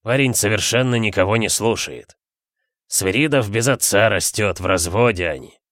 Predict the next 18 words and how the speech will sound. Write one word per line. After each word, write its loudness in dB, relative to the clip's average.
Он 2
на 0
земле 2
где-то 0
обитает. -4
Костин 0
у 2
бабушки 2
живет. -6
Родители 0
уехали, 0
а -6
его 0
оставили 0
еще -4
шесть -2
лет -2
назад. -4